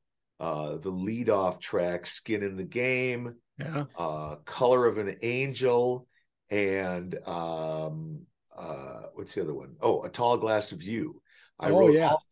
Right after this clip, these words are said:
Speaker 1: all four of those with my long time now, going on about,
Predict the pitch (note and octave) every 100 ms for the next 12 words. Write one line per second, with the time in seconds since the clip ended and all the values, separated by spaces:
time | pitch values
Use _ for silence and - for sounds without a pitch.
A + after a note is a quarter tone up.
0 | - B2 C#3+ C#3+ E3 D#3 C3 A2+ C#3+ D#3
1 | A#2+ G#2 G2+ - A2 A2+ A2 A2+ A2 G#2
2 | G#2 A#2 B2+ B2+ - A2+ G#2+ G#2+ G2+ F#2+
3 | F#2+ F2+ G2+ G2+ G2 F#2+ F#2+ F2+